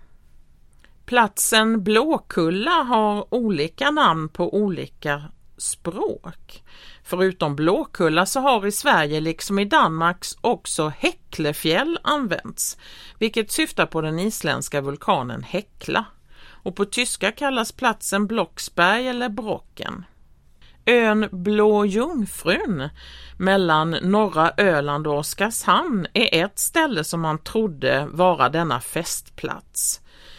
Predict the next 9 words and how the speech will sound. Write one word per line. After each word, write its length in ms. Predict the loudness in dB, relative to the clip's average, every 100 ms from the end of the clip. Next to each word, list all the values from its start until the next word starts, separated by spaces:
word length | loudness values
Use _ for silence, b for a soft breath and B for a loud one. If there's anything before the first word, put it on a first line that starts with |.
| B 0
Belägg 540 | 4 4 4 0 -6
finns 460 | -2 0 0 -2 0
för 260 | 0 0
att 320 | 0 -2 -2 -12
sjöfarare 1120 | -6 0 0 0 -4 0 2 2 -2 -2 -2
utförde 800 | 0 -4 -4 -4 -2 -2 -2 -4 -2
offerhandlingar 1160 | -4 -4 -4 -2 2 0 0 -4 -4 -4 -4
på 220 | -4 -4 -2
ön 460 | 0 0 0 -4